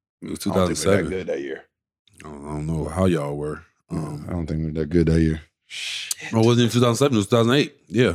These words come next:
Speaker 1: because I
Speaker 2: Oh,
Speaker 1: was,
Speaker 2: that's championship year.
Speaker 1: yeah, two thousand eight.
Speaker 2: That means we definitely waxed that ass.
Speaker 1: Yeah, y'all beat our ass for sure.
Speaker 2: Yeah,
Speaker 1: But I had a
Speaker 2: so.
Speaker 1: good game.
Speaker 2: No,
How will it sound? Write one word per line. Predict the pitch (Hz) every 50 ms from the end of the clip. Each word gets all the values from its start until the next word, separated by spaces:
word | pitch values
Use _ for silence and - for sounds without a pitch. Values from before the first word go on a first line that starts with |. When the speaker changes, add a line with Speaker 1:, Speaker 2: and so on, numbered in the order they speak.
| 80
Speaker 1:
because | 90 - - 107 104
I | 104
Speaker 2:
Oh, | 104 98
Speaker 1:
was, | 92 107
Speaker 2:
that's | 143 -
championship | - - 135 160 113 98 - 98 87 90
year. | 90 85 95
Speaker 1:
yeah, | 104
two | - 123
thousand | 113 117 113 110 127
eight. | 123 - - - - -
Speaker 2:
That | 104 117 165
means | 117 104 92 87 78 - - -
we | 90 95 123 139 120 95
definitely | 87 80 117 127 131 - 104 95 92 92
waxed | 92 85 - -
that | 95 92 90
ass. | 90 101
Speaker 1:
Yeah, | 117 113
y'all | 104 117 123
beat | 131 123 120
our | 110 101 104
ass | 104 92 -
for | - 85
sure. | - - 107 98 82 78 78 - -
Speaker 2:
Yeah, | - - - - - - _ _
Speaker 1:
But | - 85 95
I | 113
had | 117 104
a | 92
Speaker 2:
so. | 82
Speaker 1:
good | 82 85 78
game. | 78 80 80 78 73 - - _
Speaker 2:
No, | - 107 101 -